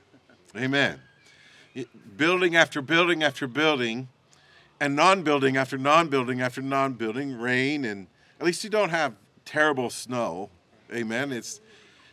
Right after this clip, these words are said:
um, during covid, we had to have church outside. It was minus forty. The wind was blowing and snowing when I'm preaching, and the people are in their cars listening to me over the radio.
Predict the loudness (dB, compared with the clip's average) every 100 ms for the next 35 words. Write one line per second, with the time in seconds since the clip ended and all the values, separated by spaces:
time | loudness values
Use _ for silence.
0 | -16 -14 -8 -8 -2 -2 0 -2 0 2
1 | 2 0 0 2 2 2 2 2 0 -4
2 | -2 -2 -2 -4 0 2 4 2 -2 -4
3 | 0 2 2 -2 -8 -10 -8 -6 -4 -4
4 | -6 -8 -8 -6 -4 -4 -6 -6 -4 -4
5 | -4 -8 -10 -6 -4 -4 -4 -8 -14 _
6 | -20 _ -2 0 0 -2 -2 -2 -2 -4
7 | -4 -6 -4 -4 -4 -4 -4 -2 -6 -4
8 | 2 4 2 -2 -12 -20 _ -20 _ -8
9 | -2 -2 -2 -6 -4 -4 -2 -2 -2 -4
10 | 0 2 2 2 -2 -8